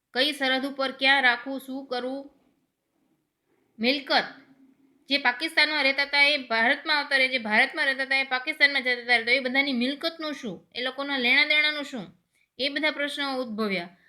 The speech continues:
નિરાશ્રિતો જે અહીંયા નથી કે ક્યાંય નથી,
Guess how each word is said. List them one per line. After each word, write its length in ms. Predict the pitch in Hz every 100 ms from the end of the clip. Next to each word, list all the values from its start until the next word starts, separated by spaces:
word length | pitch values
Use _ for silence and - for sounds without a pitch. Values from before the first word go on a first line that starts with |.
| _ -
નિરાશ્રિતો 760 | 220 294 339 330 311 269 202
જે 180 | 196 233
અહીંયા 600 | 285 240 285 339 339 330
નથી 340 | 311 302 285 277
કે 160 | 269
ક્યાંય 380 | 262 302 330 330
નથી, 340 | 285 240 190